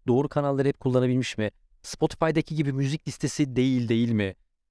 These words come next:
Bu işler gerçekten podcast mi gibi ön elemelerden sonra halk oylaması açıldı ve dediğim gibi yirmi binin üzerinde işte bir hafta on gün gibi bir sürede yirmi küsür bin oy kullanıldı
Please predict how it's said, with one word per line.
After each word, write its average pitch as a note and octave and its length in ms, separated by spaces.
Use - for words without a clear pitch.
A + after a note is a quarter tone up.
Bu A2+ 200
işler B2 220
gerçekten A#2 640
podcast - 460
mi A#2 60
gibi A#2 180
ön D#3 160
elemelerden C3+ 560
sonra G#2+ 260
halk A2 260
oylaması G#2 400
açıldı A#2 340
ve D#3 160
dediğim D3 220
gibi G3+ 160
yirmi A#2 360
binin F3 160
üzerinde D3+ 560
işte - 240
bir A#2+ 80
hafta - 280
on D#3 140
gün D#3 120
gibi C3+ 140
bir B2+ 40
sürede C3+ 260
yirmi B2+ 320
küsür F3+ 320
bin D3+ 80
oy D3+ 180
kullanıldı C3 580